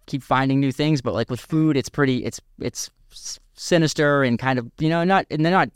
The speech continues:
necessarily the ones driving it necessarily, but, like, let's just, like, what about a world where I, I know just from my, my experience with, like, beekeeping and talking with farmers, I know that, like,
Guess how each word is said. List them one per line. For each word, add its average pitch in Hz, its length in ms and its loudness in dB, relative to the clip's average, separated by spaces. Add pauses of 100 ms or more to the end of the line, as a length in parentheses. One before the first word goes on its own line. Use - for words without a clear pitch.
necessarily 147 380 -2
the - 20 0
ones 139 160 0
driving 143 400 2
it 151 100 0
necessarily, 156 600 0
but, 117 220 0
like, 117 180 0 (840)
let's 156 200 -2
just, 190 240 0
like, 175 260 0 (280)
what 165 160 4
about 185 180 4
a 165 60 2
world 143 380 2
where 120 300 0 (760)
I, 151 300 0
I 156 140 2
know 120 240 2
just 117 180 -4
from 123 160 0
my, 120 220 4
my 123 160 2
experience 123 500 0
with, 117 100 0
like, 113 160 0
beekeeping 120 500 0
and 110 140 2
talking 123 240 2
with 117 100 0
farmers, 120 440 0
I 156 160 2
know 160 180 2
that, 117 180 0
like, 113 220 -2